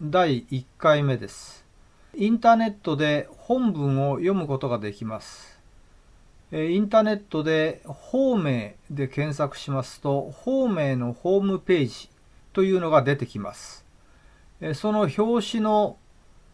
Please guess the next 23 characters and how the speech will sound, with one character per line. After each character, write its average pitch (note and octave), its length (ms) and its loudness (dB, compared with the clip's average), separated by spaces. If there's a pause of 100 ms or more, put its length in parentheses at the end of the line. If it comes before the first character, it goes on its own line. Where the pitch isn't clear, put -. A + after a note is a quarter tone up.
(220)
五 D#3+ 200 0
番、 F#3 440 2 (960)
小 G#3 380 0
説 F#3 640 0
文 G3+ 400 0
学 D3+ 240 0
の B2+ 140 -2
達 C3+ 360 -8
人 C3+ 400 -2
の C#3 140 -2
中 D3 300 -2
の C3+ 200 -4
丸 C3+ 320 -2
五、 C3+ 300 -2 (600)
百 A3+ 320 -4
人 G#3+ 320 0
一 - 240 -6
首 D3 100 0
二 D3+ 180 -2
次 G3+ 180 -4
元 G#3+ 280 0
解 G3+ 300 2
析 - 420 -10